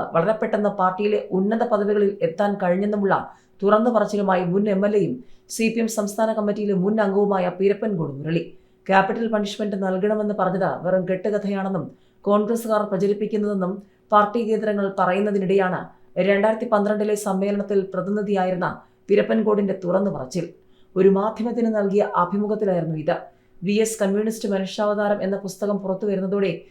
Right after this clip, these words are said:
രാഷ്ട്രീയ കേരളം ചർച്ച ചെയ്ത നിരവധി വിവാദങ്ങൾക്ക് മറുപടിയാകുമെന്നും അദ്ദേഹം പറഞ്ഞു. ക്യാപിറ്റൽ പണിഷ്മെന്റ് നൽകണമെന്ന സമ്മേളനത്തിൽ ഒരു യുവ നേതാവ് പ്രസംഗിച്ചത്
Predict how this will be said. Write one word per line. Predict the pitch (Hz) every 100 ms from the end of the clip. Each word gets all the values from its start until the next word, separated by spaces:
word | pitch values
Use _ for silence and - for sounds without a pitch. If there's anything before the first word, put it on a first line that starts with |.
| - _
രാഷ്ട്രീയ | 190 208 214 - 226
കേരളം | 220 208 202
ചർച്ച | 202 190 185 226
ചെയ്ത | 208 196 - 180
നിരവധി | 190 196 214 214
വിവാദങ്ങൾക്ക് | 185 190 190 202 202 196
മറുപടിയാകുമെന്നും | 185 180 185 202 190 185 196 165 -
അദ്ദേഹം | 170 175 170 165
പറഞ്ഞു. | 165 190 202 - _ _ _ _ -
ക്യാപിറ്റൽ | 226 226 247 277
പണിഷ്മെന്റ് | 247 233 - 240 226 226 - - _ -
നൽകണമെന്ന | 208 208 233 220 214
സമ്മേളനത്തിൽ | 214 196 190 214 214 214 214
ഒരു | 196 202
യുവ | 190 190
നേതാവ് | 208 196 196 196 202
പ്രസംഗിച്ചത് | 185 202 202 202 196